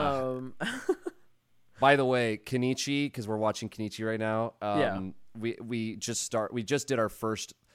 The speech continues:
Speaker 2: 'cause we've cut it up into three sections 'cause it's a fifty episode series.
Speaker 1: Jesus
Speaker 2: And,
Speaker 1: Christ.
Speaker 2: and, and we've just started our, like, initial reviewing of it.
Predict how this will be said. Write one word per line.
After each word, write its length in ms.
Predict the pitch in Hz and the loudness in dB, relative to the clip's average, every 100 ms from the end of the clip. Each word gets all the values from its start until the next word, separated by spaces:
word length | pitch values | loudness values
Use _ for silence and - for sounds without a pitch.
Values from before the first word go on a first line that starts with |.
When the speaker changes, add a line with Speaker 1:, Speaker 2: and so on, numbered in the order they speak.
| _ _ - | _ _ -8
Speaker 2:
'cause 120 | 107 | -4
we've 140 | 113 | -2
cut 160 | - 143 | 4 6
it 60 | |
up 160 | 113 107 | 6 4
into 160 | 95 92 | -2 -8
three 240 | - 107 | -6 -4
sections 500 | - 104 95 - 90 | -2 -2 -4 -6 -6
'cause 100 | - | -8
it's 120 | 90 | -10
a 40 | 92 | -10
fifty 360 | - 113 - 98 | -4 -4 -2 -4
episode 380 | 90 - 90 | -6 -6 -8
series. 440 | - 95 90 85 - | -6 -6 -4 -6 -10
Speaker 1:
Jesus 320 | - - 117 113 | -14 -12 -8 -2
Speaker 2:
And, 280 | 98 90 | 0 0
Speaker 1:
Christ. 120 | 95 98 | -4 -4
Speaker 2:
and, 220 | 95 95 | -4 -4
and 100 | 101 | -4
we've 140 | 98 95 | -4 -4
just 160 | 107 | -4
started 320 | - 101 98 95 | 0 0 0 0
our, 140 | 92 | -2
like, 160 | 92 90 | -2 -4
initial 480 | 95 95 - 98 90 | -4 -4 -2 -2 -2
reviewing 480 | 92 90 95 95 | -4 -4 -2 0
of 140 | 98 101 | 0 2
it. 180 | 107 | 0